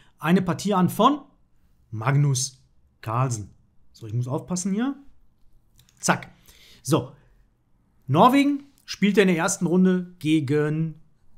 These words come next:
die Slowakei. Magnus Carlsen bekam es an Brett eins zu tun mit Jeroš Pechač. Die Nummer eins aus der Slowakei, zweiundzwanzig Jahre alt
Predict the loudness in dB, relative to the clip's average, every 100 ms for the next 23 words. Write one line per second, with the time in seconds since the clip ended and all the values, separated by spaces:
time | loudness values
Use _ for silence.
0 | -6 -2 -2 -2 -4 2 4 2 0 -4
1 | -4 -6 -18 -20 _ -20 -6 0 4 4
2 | 4 -4 -4 -4 -6 -6 -6 -6 -6 -6
3 | -4 -6 -6 -6 -6 -6 -6 -4 -2 -4
4 | -8 -20 -12 -4 0 2 0 -2 -12 _
5 | _ _ -2 -2 -2 -4 -10 -12 -20 _
6 | _ -20 _ _ -20 -20 _ 0 0 -2
7 | -8 -4 0 2 0 0 -4 -4 0 0
8 | 2 0 2 2 2 0 -2 -2 -4 -2
9 | -2 -2 -6 -4 -4 -4 -6 -8 -4 -6
10 | -6